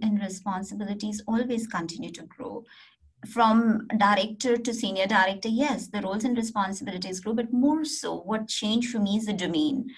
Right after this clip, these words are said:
My previous experiences has been in e-commerce, in advertising industry, and now I'm in cloud computing, which is a very different domain. However, you know, as, as mentioned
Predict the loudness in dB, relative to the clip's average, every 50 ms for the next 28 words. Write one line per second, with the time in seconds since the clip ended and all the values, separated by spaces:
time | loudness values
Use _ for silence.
0 | -18 -20 -20 -20 _ _ 4 6 6 6 6 6 4 2 0 0 0 2 2 2
1 | 2 0 -4 -6 -6 -4 -2 -2 0 0 -2 -4 -6 -6 -4 -2 0 0 0 0
2 | -4 -6 -4 -4 -4 -6 -6 -6 -4 -4 -4 -2 2 2 2 4 2 0 0 -2
3 | -2 -2 -6 -8 -12 -12 -8 -4 -2 0 0 0 0 0 -2 -4 -2 0 2 2
4 | 2 2 0 0 2 2 2 2 0 -2 -4 -4 -2 0 0 0 0 0 -2 -4
5 | -4 -4 -6 -6 -6 -4 0 0 2 4 6 6 6 6 6 4 4 2 2 4
6 | 4 4 4 2 0 -6 -10 -10 -10 -8 -10 -10 -10 -10 -12 -14 -12 -12 -12 -10
7 | -10 -10 -4 0 2 4 4 4 2 -2 -4 -6 -8 -6 -2 0 0 0 0 -2
8 | -4 -4 -4 -6 -8 -16 _ -20 -20 -20 _ _ -2 4 4 4 4 6 6 6
9 | 6 6 6 4 2 2 2 0 -4 -4 -2 0 4 4 6 4 4 2 -2 -10
10 | _ 0 2 2 2 2 0 -2 -10 -14 -16 -20 -20 _ 2 6 8 10 10 10
11 | 8 6 4 2 0 -2 -2 -4 -4 -6